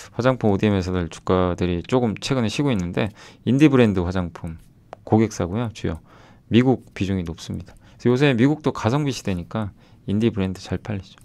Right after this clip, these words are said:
네, 그래서 에스엔에스 통해서 막 이게 노출이 되니까 인디 브랜드들이 인기가 더 많은 것 같아요.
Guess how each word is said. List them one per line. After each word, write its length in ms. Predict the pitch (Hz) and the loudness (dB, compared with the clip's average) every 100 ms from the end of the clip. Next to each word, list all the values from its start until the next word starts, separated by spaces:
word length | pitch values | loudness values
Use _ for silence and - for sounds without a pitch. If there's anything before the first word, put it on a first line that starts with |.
| - - - - - - - - - - - | -20 -20 -20 -20 -20 -20 -20 -20 -20 -20 -10
네, 200 | 101 85 - | -8 -8 -2
그래서 280 | 123 131 - | 2 4 4
에스엔에스 480 | 123 - 226 220 - | 2 8 8 8 4
통해서 600 | 190 175 151 143 120 98 | 4 6 6 8 8 6
막 180 | 110 | 4
이게 160 | 101 107 | 2 -2
노출이 340 | 117 - 139 | -2 -2 -2
되니까 380 | 110 98 98 98 | 0 0 0 0
인디 240 | 95 107 110 | 2 2 2
브랜드들이 720 | 98 90 82 85 90 110 87 | 0 -2 -4 -6 -6 -8 -8
인기가 340 | 90 - 123 | -8 -6 -6
더 120 | - | -2
많은 240 | 104 147 127 | -2 -2 -4
것 60 | |
같아요. 340 | 147 - 95 | -8 -8 -10